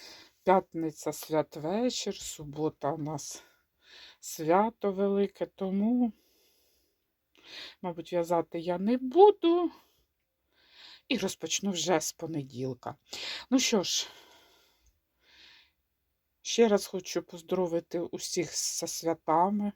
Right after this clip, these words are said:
з прийдешніми, з наступаючими, з тими, що у нас є. Хочу побажати вам всього світлого, теплого, доброго, миру нам, перемоги, і все буде Україна.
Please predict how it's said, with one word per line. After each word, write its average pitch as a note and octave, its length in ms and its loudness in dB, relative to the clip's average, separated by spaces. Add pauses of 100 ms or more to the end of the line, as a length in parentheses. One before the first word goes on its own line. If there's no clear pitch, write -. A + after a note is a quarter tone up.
з - 140 -14
прийдешніми, F3 1080 -4 (1080)
з - 240 -14
наступаючими, E3 1400 -4 (100)
з - 140 -20
тими, F#3+ 280 -6
що - 180 -6
у D#3+ 100 -8
нас D3+ 380 -6
є. D#3+ 340 -4 (1600)
Хочу - 340 -14
побажати F#3 540 0
вам E3+ 200 0
всього F3 340 -4
світлого, F#3+ 760 -2
теплого, D#3+ 840 -4
доброго, C#3+ 600 -4 (1000)
миру G3+ 400 4
нам, G#2+ 360 -6
перемоги, D#3+ 800 -2
і - 40 -6
все C4 220 2
буде A#2+ 240 -4
Україна. A#2+ 600 -4